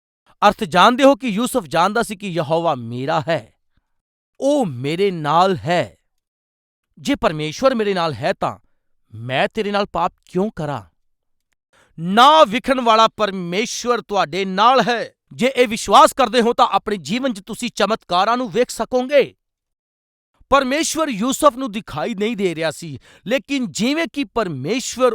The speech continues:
ਉਸ ਦੇ ਕੋਲ ਖੜਾ ਹੈ, ਉਹ ਆਤਮਿਕ ਅੱਖਾਂ ਨਾਲ ਵੇਖ ਪਾਇਆ, ਇਸ ਲਈ ਉਸਨੇ ਕੋਈ ਬੁਰਾਈ ਨਹੀਂ ਕੀਤੀ। ਸਾਡੇ ਸਾਰਿਆਂ ਲਈ ਨਮੂਨਾ ਬਣਿਆ। ਭੈਣੋ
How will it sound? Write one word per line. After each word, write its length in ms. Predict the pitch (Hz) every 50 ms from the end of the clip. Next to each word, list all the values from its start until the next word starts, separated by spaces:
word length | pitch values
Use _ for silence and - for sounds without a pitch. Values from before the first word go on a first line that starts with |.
| - _
ਉਸ 200 | 214 233 214 -
ਦੇ 200 | 131 131 190 185
ਕੋਲ 420 | - _ _ - 226 247 269 277 240
ਖੜਾ 420 | - - 180 170 185 208 202 180 -
ਹੈ, 360 | 127 170 196 156 107 101 - _ _ _ _ _ _ _ _ _ -
ਉਹ 120 | 226 226
ਆਤਮਿਕ 400 | 233 254 277 _ 254 294 208 - - -
ਅੱਖਾਂ 220 | 202 - - 233 220
ਨਾਲ 120 | 220 202
ਵੇਖ 240 | 156 170 247 - - -
ਪਾਇਆ, 180 | 220 202 202 202
ਇਸ 280 | - 202 226 - -
ਲਈ 100 | 208 208
ਉਸਨੇ 300 | 202 190 180 - 202 196
ਕੋਈ 180 | - - 202 185
ਬੁਰਾਈ 380 | 127 131 143 143 151 175 202
ਨਹੀਂ 160 | 190 208 247 226
ਕੀਤੀ। 500 | - 220 202 - - 247 226 156 101 82 _ _ _ _ _ _ _ _ _ _ _ _ _ _ _ -
ਸਾਡੇ 280 | - 220 226 202 247 240
ਸਾਰਿਆਂ 420 | - - - 226 254 269 262 269
ਲਈ 120 | 254 247 240
ਨਮੂਨਾ 540 | 214 190 175 170 190 214 208 202 190 175 147
ਬਣਿਆ। 540 | 127 135 139 160 185 202 196 175 120 92 _ _ _ _ _ _ _ _ _ _ _ _ _ _ _ _ _ _ _ _ _ _
ਭੈਣੋ 360 | - 185 170 156 165 196 220